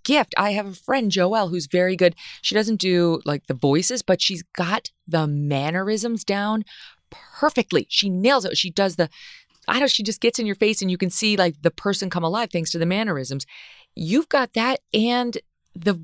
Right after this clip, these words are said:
voice. I don't know how, you must, must have this gifted voice that can go any octave,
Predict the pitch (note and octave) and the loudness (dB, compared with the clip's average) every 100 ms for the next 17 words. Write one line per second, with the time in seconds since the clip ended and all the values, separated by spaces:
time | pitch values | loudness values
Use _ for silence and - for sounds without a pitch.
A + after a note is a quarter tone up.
0 | - C#4+ G#4 G4 - - - C4+ F#4+ F4 | 0 2 2 0 -2 -6 -4 0 0 -2
1 | C4+ - - A3+ A#3 D4 - B3+ C4 C4+ | -2 -2 -2 -4 -2 -2 -2 -4 -2 -2
2 | A3 A3 A#3 A#3+ A3 F3 C#4 - F3 E3 | -2 -2 0 0 0 0 0 0 -2 0
3 | F3 - G3 G#3 - F3+ B3 E3 C3+ | 2 2 0 0 -2 -2 0 2 2